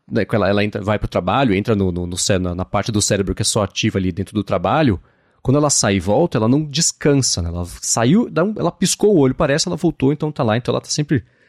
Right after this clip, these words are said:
cansada, sempre no ambiente de trabalho, e a pessoa, e é, é, todo mundo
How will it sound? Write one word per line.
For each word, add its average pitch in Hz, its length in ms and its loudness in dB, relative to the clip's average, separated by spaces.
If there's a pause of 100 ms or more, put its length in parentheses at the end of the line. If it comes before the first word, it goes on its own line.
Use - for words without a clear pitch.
(240)
cansada, 117 480 0
sempre - 200 -4
no 120 60 -2
ambiente 107 200 -2
de - 60 -8
trabalho, 127 480 2 (480)
e 165 140 4
a - 80 2
pessoa, - 340 0
e 143 140 2
é, 135 280 -2
é, - 40 -10
todo 196 240 0
mundo 196 460 0